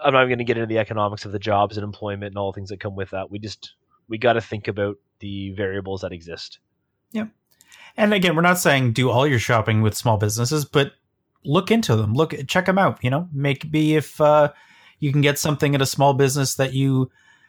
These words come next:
Speaker 2: uh, would get at, uh, like, a big box store, get it at the small business. It's, you know, and it, uh, to be honest, in most cases,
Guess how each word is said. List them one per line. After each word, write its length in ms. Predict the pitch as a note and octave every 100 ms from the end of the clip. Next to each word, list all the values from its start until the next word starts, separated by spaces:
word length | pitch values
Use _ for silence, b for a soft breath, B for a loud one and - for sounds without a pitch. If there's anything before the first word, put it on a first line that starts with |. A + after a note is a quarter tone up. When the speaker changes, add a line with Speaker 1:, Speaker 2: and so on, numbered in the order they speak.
| b -
Speaker 2:
uh, 380 | B2 A#2 A2+ A#2+
would 200 | B2+ A2+
get 180 | B2+
at, 340 | B2+ B2+ A2+ -
uh, 420 | B2 B2 A#2 B2
like, 160 | C3 A#2+
a 80 | B2
big 300 | A#2+ C#3+ A#2+
box 260 | C3 C3+
store, 420 | - D#3 D#3+ F3 F3 -
get 140 | F#3
it 60 | F#3
at 80 |
the 80 | F3+
small 240 | F3+ G3 F#3
business. 520 | F#3+ F3+ - - -
It's, 600 | E3 E3+ E3 - - - _
you 120 | F3
know, 140 | A#2 A#2
and 120 | F#3
it, 140 | G#3 F3 C#3
uh, 100 | D3
to 120 | D3 C#3+
be 120 | C3
honest, 400 | C3 A#3 B3+ - _ _ _ _
in 160 | - B2+
most 260 | A#2+ D3+ -
cases, 480 | A3 A3 C4+ -